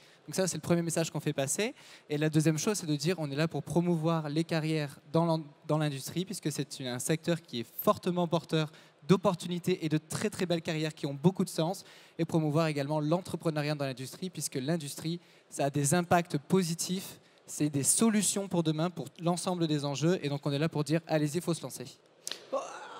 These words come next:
Speaker 2: avant de venir justement rapidement aux jeunes, donc c'est pas vrai ce qu'on dit que les jeunes voient, euh, dans l'industrie quelque chose de polluant, quelque chose qui est pas attirant. Au contraire, vous pensez que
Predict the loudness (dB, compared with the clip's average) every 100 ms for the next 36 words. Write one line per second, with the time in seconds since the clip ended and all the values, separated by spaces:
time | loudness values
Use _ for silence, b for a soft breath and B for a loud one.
0 | -4 -2 -2 -4 -8 -2 0 2 2 2
1 | 2 2 4 2 0 B B 0 0 -4
2 | -2 -2 0 0 -2 -2 -4 -2 -2 -2
3 | 0 0 0 0 0 0 -4 B B B
4 | -4 2 2 4 2 0 0 0 2 0
5 | 0 -4 -6 -6 -4 -6 -4 -6 -2 -4
6 | -2 -2 0 0 -2 -4 -8 -8 -6 -6
7 | -6 -6 -2 0 0 -2 -6 -4 -6 B
8 | B -4 -4 0 0 2 -2 -2 -4 -2
9 | -2 0 -2